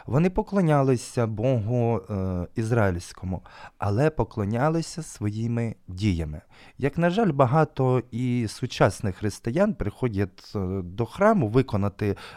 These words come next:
ем, якийсь свій обряд, е, отримати від цього якесь своє, е, моральне чи фізичне задоволення, але віри в серці не мають. Тому оце от, е, поклоніння в дусі і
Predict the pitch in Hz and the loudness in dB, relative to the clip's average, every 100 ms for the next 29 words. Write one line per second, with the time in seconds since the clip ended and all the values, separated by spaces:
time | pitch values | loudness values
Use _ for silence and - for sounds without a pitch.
0 | - 104 107 101 101 98 107 - 107 - | -6 -2 -2 -2 -4 -4 -4 -4 -6 -4
1 | 104 101 - 104 95 87 104 - - - | -4 -4 -6 -4 -2 0 -2 -4 -18 -20
2 | - - - 147 147 139 135 127 120 113 | -20 -20 -8 0 2 2 0 0 -2 -2
3 | - 127 147 131 110 110 98 98 - 120 | 0 2 4 6 4 2 0 -4 -2 2
4 | 101 95 92 90 95 - - 101 107 101 | 2 2 -2 -4 -6 -6 -6 -2 2 2
5 | 87 - - 104 104 98 110 120 123 117 | 0 -6 -4 4 4 6 6 6 6 4
6 | 95 - 90 113 92 101 - - 92 92 | 2 -2 -6 -4 -2 -4 -4 -4 -2 -2
7 | - 92 107 101 101 87 82 92 120 175 | -4 -4 -2 2 0 0 -2 -4 -4 -4
8 | - - - - 131 127 131 160 131 - | -8 -18 -8 0 2 2 2 2 0 -2
9 | 135 131 113 - 123 120 - 98 110 101 | -2 -2 -2 -6 -4 -4 -8 -2 0 0
10 | 76 76 - - - - - 113 143 131 | -2 -8 -18 -20 -20 -10 -2 2 4 2
11 | - 127 120 107 - - 104 101 - 107 | 0 0 2 0 -4 -2 2 2 -2 -8
12 | 110 110 117 120 104 95 92 92 120 - | -2 0 2 2 2 0 -2 -2 0 -2
13 | - 101 - 101 | -6 -10 -6 -6